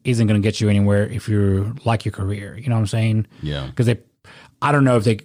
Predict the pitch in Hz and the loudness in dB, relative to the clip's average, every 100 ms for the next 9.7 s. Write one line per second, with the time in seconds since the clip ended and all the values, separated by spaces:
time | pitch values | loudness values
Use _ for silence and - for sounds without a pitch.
0 | - - 135 135 147 131 110 110 101 95 | -16 -12 -2 0 2 2 2 2 2 0
1 | 101 - 107 104 107 120 143 156 117 104 | 0 0 -2 0 0 0 0 2 0 0
2 | 107 107 117 101 101 117 104 104 120 110 | 0 0 0 0 0 2 2 0 0 0
3 | 101 92 - 104 95 95 104 101 98 92 | 2 0 -2 -4 -2 -2 -2 0 -2 -4
4 | - 120 - - 120 113 78 69 67 - | -8 -10 -12 -6 -2 -2 -2 -8 -12 -16
5 | - - - 123 120 123 135 143 123 120 | -20 -16 -4 0 2 0 2 2 2 2
6 | 117 - 117 110 110 107 113 123 143 139 | 2 0 2 2 2 0 2 2 4 2
7 | - _ - - 127 135 165 127 123 - | -2 _ -12 -2 0 2 2 4 2 0
8 | 104 127 120 107 117 107 101 - _ _ | 0 2 2 2 2 0 -2 -10 _ _
9 | _ _ - 110 127 113 110 | _ _ -10 -2 -2 0 -2